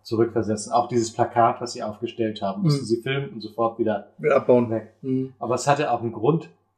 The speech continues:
Speaker 1: weswegen sie unbedingt da drehen wollten. Es wäre ja leicht gewesen, irgendeinen anderen Strand zu nehmen.
Speaker 2: Ja.
Speaker 1: Irgendein anderes Dorf oder irgendwas. Aber es ging wirklich nur da.
Speaker 2: Und warum?
Speaker 1: Weil das Wasser neunzehn Kilometer weit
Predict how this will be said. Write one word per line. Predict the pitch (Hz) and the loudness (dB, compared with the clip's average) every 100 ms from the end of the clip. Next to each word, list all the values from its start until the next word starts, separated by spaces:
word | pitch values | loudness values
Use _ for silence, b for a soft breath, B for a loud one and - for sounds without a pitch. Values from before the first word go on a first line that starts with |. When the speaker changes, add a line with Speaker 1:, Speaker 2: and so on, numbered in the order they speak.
| _ - | _ -12
Speaker 1:
weswegen | 117 123 127 | -10 -8 -8
sie | 117 120 | -6 -4
unbedingt | 190 208 - - 143 160 - - _ - | -4 2 2 2 0 0 -6 -20 _ -2
da | 120 131 | 0 0
drehen | 117 104 98 | -2 -6 -4
wollten. | 101 98 98 | -6 -8 -8
Es | 98 - | -10 0
wäre | 123 | 2
ja | 120 120 - - | 4 2 -4 -10
leicht | 120 120 165 - | -2 2 2 0
gewesen, | 151 131 139 120 131 120 _ _ _ _ _ _ | -4 -4 -6 -6 -10 -12 _ _ _ _ _ _
irgendeinen | 147 151 156 - | 0 4 4 4
anderen | 165 - | 0 -2
Strand | - 107 98 | -4 -8 -10
zu | 107 | -2
nehmen. | 98 | 4
Speaker 2:
Ja. | 151 - - _ - | 4 4 -10 _ -6
Speaker 1:
Irgendein | 139 143 139 | -2 0 -2
anderes | 131 123 117 | -4 -4 -4
Dorf | - 135 143 - | 2 2 2 -2
oder | 143 120 147 | -8 -6 0
irgendwas. | 156 123 117 - - _ _ _ _ _ _ _ - | 0 2 0 -2 -14 _ _ _ _ _ _ _ -10
Aber | 123 131 | -2 0
es | 120 | 0
ging | - 165 196 | 0 4 4
wirklich | 139 160 147 | 2 -2 -2
nur | 135 143 | -2 -2
da. | 127 110 92 - _ _ _ - | 0 -2 -4 -14 _ _ _ -8
Speaker 2:
Und | 127 | -2
warum? | 117 180 214 123 | 2 2 2 -2
Speaker 1:
Weil | 117 123 131 131 - _ _ _ - | 0 0 0 -10 -18 _ _ _ -12
das | 123 117 | -8 2
Wasser | 147 147 120 107 | 2 4 0 0
neunzehn | 117 165 185 175 | 0 0 0 -4
Kilometer | 175 156 143 143 143 113 | -4 -4 -2 -2 0 -2
weit | 104 110 - | -2 -4 -6